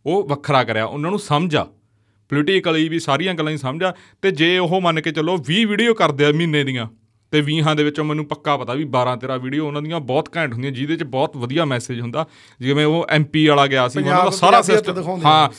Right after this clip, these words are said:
Speaker 1: ਉਹਨਾਂ ਦੇਖਿਆ ਵੀ ਆਪਣੇ ਲੋਕ ਕਿੰਨੀ, ਕਿੰਨੀ ਯਾਰ ਤਰੱਕੀ ਕਰੀ ਬੈਠੇ ਆ,
Speaker 2: ਕਿੰਨੀ ਤਰੱਕੀ ਕਰੀ
Speaker 1: ਕਿੰਨੀ
Speaker 2: ਬੈਠੇ।
Speaker 1: ਮਿਹਨਤ ਕਰੀ ਆ। ਤਾਂ ਸਾਰੀ ਗੱਲ ਦੱਸਦੇ ਆ। ਹੁਣ ਉਹ ਉਧਰ ਜਾ ਕੇ ਆਏ ਆ, ਲਾਹੌਰ ਨਨਕਾਣਾ ਸਾਹਿਬ ਜਾ ਕੇ ਆਏ ਆ।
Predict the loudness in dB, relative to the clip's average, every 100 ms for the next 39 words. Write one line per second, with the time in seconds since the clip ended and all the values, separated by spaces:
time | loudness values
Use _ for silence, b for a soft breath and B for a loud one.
0 | B B 2 4 4 2 2 2 2 0
1 | -2 -2 -4 -2 0 0 0 -2 -2 -4
2 | -6 -6 -4 -2 -2 -6 -6 -8 -8 -10
3 | -12 -14 -4 0 2 2 2 0 -2 -6
4 | -4 -4 -2 0 0 0 0 0 0 -2
5 | -4 -4 -4 -4 -2 -2 -4 -12 _ -6
6 | -4 -2 -2 -2 -4 -2 -2 0 -2 -2
7 | -6 -6 -8 -8 -8 -8 -8 -8 -8 -8